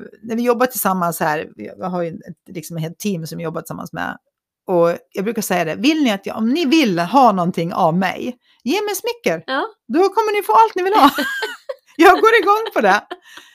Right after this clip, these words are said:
Speaker 1: Det här som någon säger att, "Men du som är så jäkla bra på att hålla utbildning om det här,
Speaker 2: Ja.
Speaker 1: skulle du kunna tänka dig?" "Inga problem", säger jag.
Speaker 2: Mm. Jag tar det, jag tar den bollen.
Speaker 1: <laughs> Ja, så att jag är öppet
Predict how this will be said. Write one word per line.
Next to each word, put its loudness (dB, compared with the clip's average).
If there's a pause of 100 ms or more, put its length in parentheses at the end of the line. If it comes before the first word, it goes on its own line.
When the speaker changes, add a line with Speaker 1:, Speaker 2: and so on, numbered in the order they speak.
(460)
Speaker 1:
Det -2
här 4
som -4
någon 2
säger 0
att, -6
"Men -2
du -2
som -8
är -4
så -10
jäkla -4
bra -4
på -10
att -6
hålla -6
utbildning -8
om -8
det -8
här, -6
Speaker 2:
Ja. -2
Speaker 1:
skulle -2
du -4
kunna -6
tänka -8
dig?" -6
"Inga 0
problem", 0
säger -4
jag. -4
Speaker 2:
Mm. -6 (520)
Jag 0
tar 4
det, 4
jag 2
tar 0
den 2
bollen. 2
Speaker 1:
<laughs> -14
Ja, -6 (520)
så -8
att -10
jag -4
är -6
öppet -4